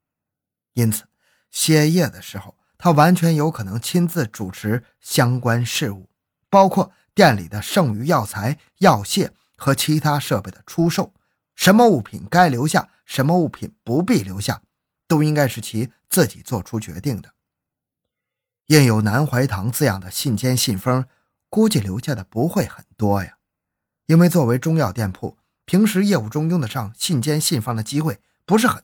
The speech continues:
多，印刷一次搞上三五百件就能用好长时间。那么朱老板会怎么处置这些信笺信封呢？侦查员认为，信笺信封尽管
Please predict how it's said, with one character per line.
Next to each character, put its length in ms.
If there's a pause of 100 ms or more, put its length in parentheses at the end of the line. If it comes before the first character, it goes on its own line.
多， 260 (760)
印 180
刷 240
一 140
次 220 (280)
搞 220
上 140
三 280
五 140
百 220
件 200
就 120
能 100
用 140
好 260
长 260
时 160
间。 240 (1040)
那 60
么 140
朱 180
老 180
板 360 (340)
会 180
怎 280
么 200
处 300
置 160
这 180
些 320 (140)
信 400
笺 320
信 320
封 400
呢？ 100 (1400)
侦 180
查 160
员 180
认 220
为， 160 (640)
信 320
笺 220
信 240
封 280 (360)
尽 340
管 240